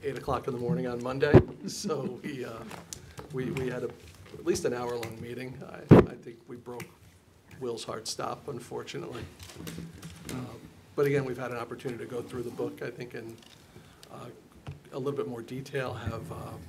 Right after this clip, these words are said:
more detailed conversation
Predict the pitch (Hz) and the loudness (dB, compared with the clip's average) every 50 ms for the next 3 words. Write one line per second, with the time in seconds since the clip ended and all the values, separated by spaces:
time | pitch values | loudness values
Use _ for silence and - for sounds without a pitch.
0 | - - - - - - - - - - - - - - - - 131 135 135 135 | -14 -12 -12 -12 -12 -12 -12 -12 -12 -8 -4 -4 -4 -4 -6 0 2 2 2 4
1 | 135 127 120 - 135 131 - - - 131 127 110 123 113 - - 147 147 143 - | 0 -6 -6 -4 -6 -6 -6 -6 -8 -8 -8 -8 -8 -8 2 2 4 4 4 0
2 | 156 147 143 143 | -4 -6 -6 -6